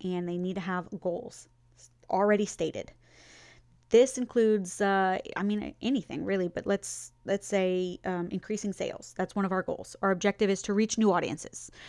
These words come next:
Um, we wanna create this new product line, and we're gonna do it together. So <clears throat> having those clear and ob-, those clear objectives, having those goals already written out, having things spelled out really eliminates a lot of confusion from the business,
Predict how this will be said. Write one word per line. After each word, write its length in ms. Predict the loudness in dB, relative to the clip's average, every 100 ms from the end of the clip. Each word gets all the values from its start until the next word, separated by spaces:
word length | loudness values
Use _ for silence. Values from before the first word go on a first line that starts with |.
| -18 -4
Um, 280 | -2 0 2
we 120 | 2
wanna 180 | 4 2
create 320 | 2 2 2
this 160 | 0 -4
new 140 | -4
product 320 | 0 0 0 0
line, 180 | 0
and 100 | 0
we're 80 | -2
gonna 160 | -4 -2
do 200 | 0 0
it 160 | 0
together. 500 | -6 -4 -4 -4 -8 -16 -20 -20 -20 -20 -20 -6
So 420 | 2 4 4 0 _ _
<clears throat> 460 | 4 6 6 4 -2
having 380 | 2 4 4 2
those 200 | 0 -2
clear 260 | 0 0
and 80 | 0
ob-, 120 | -4 -10 -8
those 260 | -4 -4
clear 180 | -2 -4
objectives, 600 | -2 -4 -2 -2 -2 -6
having 280 | -2 0 0
those 180 | -2 2
goals 340 | 4 4 2
already 320 | 0 2 2
written 240 | 0 0 0
out, 160 | 0
having 260 | 0 0 0
things 240 | -2 -6
spelled 500 | -6 -6 0 4 4
out 260 | 2 0 -2 -12 -20 -16 -10 -4
really 340 | -2 0 0
eliminates 480 | 0 0 0 -2 -2
a 40 |
lot 200 | -4 -4
of 120 | -6
confusion 720 | -10 -12 -12 -14 -10 -4 -2 0
from 200 | 0 2
the 60 |
business, 480 | 0 2 2 2